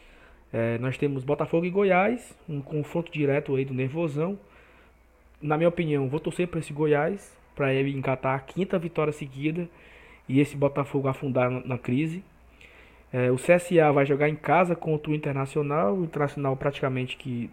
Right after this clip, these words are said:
não sei por que que o Inter briga ainda nesse campeonato, talvez por uma vaga na Libertadores,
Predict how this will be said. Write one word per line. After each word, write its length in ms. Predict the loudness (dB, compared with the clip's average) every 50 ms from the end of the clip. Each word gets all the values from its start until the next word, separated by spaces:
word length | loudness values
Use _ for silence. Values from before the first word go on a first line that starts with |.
| -10
não 180 | -8 -6 -6 -6
sei 240 | -2 2 2 2 2
por 140 | 2 -2 -4
que 120 | -4 -4
que 120 | -2 0 0
o 40 | 0
Inter 200 | 0 0 -4 -4
briga 340 | -2 -2 -2 0 2 2
ainda 140 | 2 0 0
nesse 140 | -2 -4 -4
campeonato, 440 | -6 -4 -2 0 2 2 0 0 0
talvez 320 | -2 -2 0 0 -2 -4 -4
por 140 | -2 -2
uma 100 | -2 0
vaga 220 | 0 2 2 2 2
na 60 | 0
Libertadores, 720 | 0 -2 -2 -2 -2 0 2 2 2 2 0 -2 -8 -14